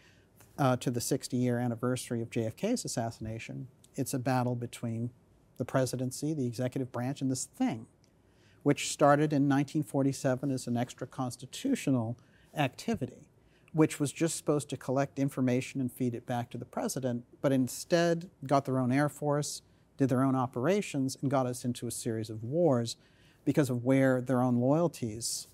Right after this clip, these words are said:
uh, were lying. So this is the nature of the problem with the current wave of disclosure. The question is, while they're in the middle of it, if people who know enough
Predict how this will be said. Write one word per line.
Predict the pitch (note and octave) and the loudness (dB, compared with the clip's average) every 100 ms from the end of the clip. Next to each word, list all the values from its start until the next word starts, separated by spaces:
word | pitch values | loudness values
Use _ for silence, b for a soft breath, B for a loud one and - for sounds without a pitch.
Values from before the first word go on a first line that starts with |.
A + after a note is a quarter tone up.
| C3+ | -6
uh, | A#2+ | -4
were | A2+ A2+ | -4 -6
lying. | A#2 D#3 D3 G#2+ A#2+ _ _ | -4 -2 -2 -6 -12 _ _
So | - F#3 | 2 4
this | G#3 | 4
is | G#3 | 0
the | F3+ | 0
nature | E3+ F#3+ G#3 - D#3+ C#3+ C3 B B B | 2 2 -2 -2 0 0 -2 B B B
of | D#3+ B2+ | -2 -2
the | C3 | -4
problem | - E3 D#3+ D3 C3 B2 | -4 2 4 4 2 0
with | B2 | -2
the | C3+ | -10
current | - - F3+ E3 D#3 | -14 -6 -2 0 0
wave | B2 B2 A2+ A2 A#2 - - | -2 0 0 -2 -8 -10 -8
of | A#2+ | -8
disclosure. | A#2+ - - D3+ C3+ - | -6 -10 -4 -2 -2 -4
The | A#2+ | -12
question | A#2+ - F3+ - C#3+ | -6 -2 -2 -2 -2
is, | B2 A#2 A#2 - b b - | 0 0 -4 -10 b b 0
while | C3 D#3 | 6 6
they're | E3 D3+ | 6 2
in | C#3 | 2
the | |
middle | B2 D#3 E3 A2 | 4 4 4 0
of | - - | -6 -14
it, | - - _ - - _ - | -20 -20 _ -20 -20 _ -2
if | C#3 - | -2 0
people | A#3 A#3+ | -2 0
who | D#3+ D3 | 0 2
know | E3 C#4 E3+ | 2 2 2
enough | G#2+ - - | 0 -4 -18